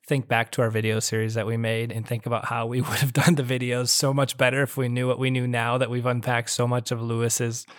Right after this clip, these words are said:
works? Like, did, remember we did that love or, or that video where we started out "Love is all you need," or something, uh, with the Beatles.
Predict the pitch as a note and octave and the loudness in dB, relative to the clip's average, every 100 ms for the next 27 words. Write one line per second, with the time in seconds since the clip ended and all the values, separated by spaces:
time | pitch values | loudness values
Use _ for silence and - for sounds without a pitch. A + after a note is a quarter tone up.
0 | - - - - - - - A#2+ A2+ A2 | -20 -18 -18 -18 -20 -20 -6 0 2 0
1 | - C3 D#3+ D#3 D3+ E3 D3+ D#3 C#3+ B2 | 0 2 2 4 4 4 4 4 4 2
2 | C3 C3+ C3+ C3+ B2+ B2 - B2 A#2+ A#2 | 2 0 0 0 2 0 0 2 2 0
3 | B2 B2+ C3 C3 A#2 - B2 A#2 A2+ A#2 | -2 2 2 2 0 0 0 2 2 0
4 | - _ _ _ _ - D3+ F3+ F3+ F3+ | -2 _ _ _ _ 2 4 4 4 4
5 | F3+ F3 F3 F3 F3+ C#3 - C#3 C3 D3 | 4 4 2 2 4 2 2 2 2 2
6 | D3 D3 - A#2+ A2+ A2+ A2+ A2 G#2+ A#2 | 4 0 -4 -2 0 0 0 -2 -2 -2
7 | A#2+ A#2 A#2+ B2+ C3+ C3+ | -2 -2 0 2 2 -2